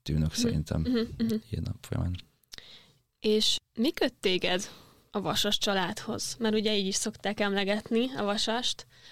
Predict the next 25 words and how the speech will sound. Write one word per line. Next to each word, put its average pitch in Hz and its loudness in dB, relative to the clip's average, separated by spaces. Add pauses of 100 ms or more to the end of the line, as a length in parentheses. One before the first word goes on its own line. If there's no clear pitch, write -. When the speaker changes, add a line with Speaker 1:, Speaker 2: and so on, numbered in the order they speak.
Speaker 2:
Mi 285 2
az, 226 2
ami 214 4
miatt 208 2
egyáltalán 196 0
nem 190 2
gondolkodtál 202 0
még 208 -2
azon, 208 0
hogy, 208 0 (340)
hogy 214 -2
máshova 202 0
igazolj? 220 -4 (1800)
Speaker 1:
Hát - -6
darabig 104 4
nem 110 2
fogok, 98 0
mert 101 6
most 98 2
írtunk 92 2
alá 87 4
a 90 4
huszonnyolcas 90 2
olimpiai 87 2
szerződést. 113 2